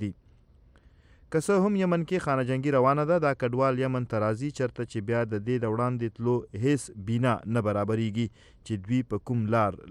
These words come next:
لاړ شي. دې عمل کې دا کډوال د یمن وسلواله ډلو په لاس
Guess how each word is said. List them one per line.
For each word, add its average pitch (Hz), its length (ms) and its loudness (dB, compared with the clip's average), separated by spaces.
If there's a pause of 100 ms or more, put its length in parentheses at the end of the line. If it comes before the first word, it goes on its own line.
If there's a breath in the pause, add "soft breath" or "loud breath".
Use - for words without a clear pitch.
لاړ 98 240 -4
شي. 107 160 -10 (1040 soft breath)
دې 160 140 4
عمل 185 180 4
کې 180 240 2
دا 156 60 8 (100)
کډوال 156 340 2
د 135 120 2
یمن 147 260 2
وسلواله 123 560 2
ډلو 127 240 0
په 113 100 0
لاس 120 240 2